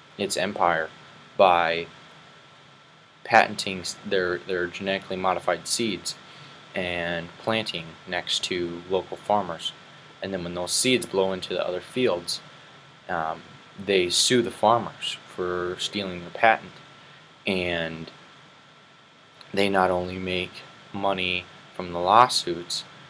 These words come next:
but they get the farmers' land and, um,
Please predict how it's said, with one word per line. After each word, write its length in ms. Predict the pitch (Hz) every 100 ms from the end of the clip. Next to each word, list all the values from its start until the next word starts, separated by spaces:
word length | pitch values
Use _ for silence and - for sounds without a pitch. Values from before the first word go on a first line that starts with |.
| - -
but 320 | 98 92 - -
they 260 | 95 90 87
get 200 | 90 -
the 60 |
farmers' 420 | - 85 85 -
land 400 | 95 98 101 98 90
and, 420 | 90 87 87 85 85 - - - -
um, 360 | - - -